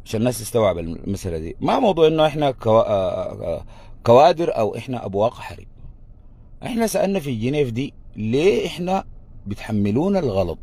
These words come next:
احنا كمواطنين؟ ليه الشعب السوداني ما عنده رأي وكلمة؟ خالد سلك مواطن سوداني، فهو بيرى إنه الحرب دي بتجيب فيها تفاوض من حقه.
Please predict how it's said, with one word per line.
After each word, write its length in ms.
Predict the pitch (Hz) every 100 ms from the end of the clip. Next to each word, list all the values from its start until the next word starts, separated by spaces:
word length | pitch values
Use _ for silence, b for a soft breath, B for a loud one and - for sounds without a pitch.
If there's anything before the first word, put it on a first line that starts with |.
| -
احنا 160 | 110 117
كمواطنين؟ 760 | 90 85 78 76 80 80 76 - b b b b b
ليه 180 | 95 143
الشعب 300 | - 165 151
السوداني 420 | - 127 160 165
ما 80 | 160
عنده 280 | 151 135
رأي 200 | 123 175
وكلمة؟ 360 | 175 - 123 110
خالد 240 | 107 101
سلك 360 | 95 - 190 - - - - 76 - - -
مواطن 420 | 147 190 233 190
سوداني، 480 | - 143 135 131 131 - b b b b -
فهو 400 | - 127 165 240
بيرى 300 | 220 233 226
إنه 160 | 220 208
الحرب 320 | 175 170 190
دي 80 | 196
بتجيب 300 | 180 170 196
فيها 100 | 202
تفاوض 440 | 175 139 160 135
من 140 | 135 143
حقه. 340 | 226 202 175